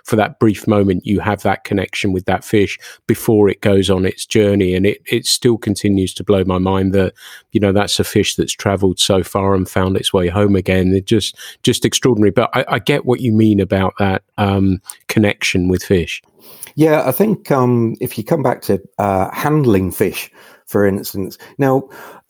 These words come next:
Speaker 2: you know, there's, there's all sorts of moral arguments about whether, whether we should be catching fish at all, and,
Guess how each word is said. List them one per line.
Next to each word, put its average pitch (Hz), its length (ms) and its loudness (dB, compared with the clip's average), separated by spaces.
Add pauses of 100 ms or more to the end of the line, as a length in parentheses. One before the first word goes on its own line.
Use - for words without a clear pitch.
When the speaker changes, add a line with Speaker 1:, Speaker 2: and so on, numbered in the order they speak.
(100)
Speaker 2:
you 160 160 2
know, 120 200 4 (240)
there's, 139 220 2
there's 147 260 2
all 156 140 2
sorts 120 280 -2
of 104 100 2
moral 107 320 2
arguments 95 600 -2
about 90 320 -2
whether, 92 240 0
whether 95 640 -4
we 95 120 -2
should - 240 0
be - 80 -6
catching 82 400 -8
fish - 300 -6
at - 100 -10
all, 90 320 0
and, 87 260 -6